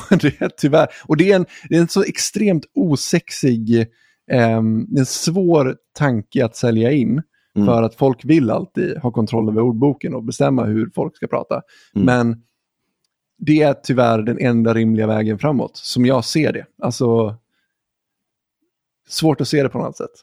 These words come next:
Speaker 2: Mm.
Speaker 1: Och därför ger Milei mig lite hopp att det finns människor som vill elda upp ordboken där ute.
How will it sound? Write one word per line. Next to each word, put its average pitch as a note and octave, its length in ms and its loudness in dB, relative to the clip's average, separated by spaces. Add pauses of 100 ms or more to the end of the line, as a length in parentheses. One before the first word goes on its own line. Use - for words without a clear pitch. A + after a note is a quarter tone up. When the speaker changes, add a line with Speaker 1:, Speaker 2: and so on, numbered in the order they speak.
(200)
Speaker 2:
Mm. A3 80 2
Speaker 1:
Och - 60 2
därför D3 320 2
ger A#2 460 2
Milei A2+ 420 2
mig A2 280 -2
lite - 240 -6
hopp - 300 -6 (140)
att - 140 -8
det C3 80 -6
finns B2 320 0
människor A#2+ 360 -6
som B2 160 -4
vill B2+ 120 -2
elda B2 200 -4
upp C3+ 280 -6
ordboken D3+ 720 -6
där D3 120 -4
ute. - 320 -8